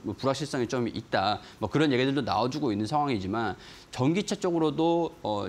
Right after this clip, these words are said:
지금 이제 현대차 같은 경우에서는 유럽, 미국 쪽으로 판매가 계속 잘 되고 있는 상황이고, 뭐 이제 인플레이션 감축법으로 인해서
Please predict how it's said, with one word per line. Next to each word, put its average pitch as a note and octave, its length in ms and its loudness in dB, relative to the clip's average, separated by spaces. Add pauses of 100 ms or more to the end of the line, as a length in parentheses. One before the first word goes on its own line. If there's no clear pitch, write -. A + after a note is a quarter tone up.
지금 D3+ 300 2
이제 C3+ 160 2
현대차 F3 380 0
같은 C#3 220 0
경우에서는 A#2+ 580 0
유럽, A#2 380 2
미국 C3+ 260 2
쪽으로 A#2+ 220 -2
판매가 E3 360 -2
계속 B2 220 -6
잘 C#3 240 -2
되고 D#3+ 340 4
있는 C3+ 140 2
상황이고, G2 720 0 (380)
뭐 G#2 360 4
이제 G2+ 380 0 (160)
인플레이션 E3+ 460 2
감축법으로 C#3+ 680 0
인해서 C3+ 440 2